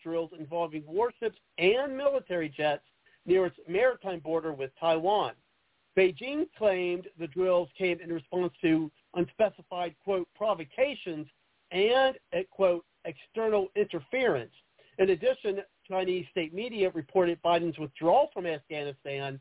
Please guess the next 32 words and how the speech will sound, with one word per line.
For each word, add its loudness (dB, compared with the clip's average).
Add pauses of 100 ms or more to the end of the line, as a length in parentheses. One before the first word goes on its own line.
(300)
suggested 0
the -12
U 0
S 0 (100)
would -10
not -4
be -2
willing -2
to -20
defend -2
Taiwan 4 (260)
from 4
a 4
potential 2 (160)
Chinese -2
invasion. -2 (520)
That's 0
exactly -8
what -10
I've -2
been -14 (100)
saying. -2 (260)
Now 2
they're -2
thinking, -4
"Look, 2 (420)
look 0
what's -4
going 2
on 4
in -4
Afghanistan. -2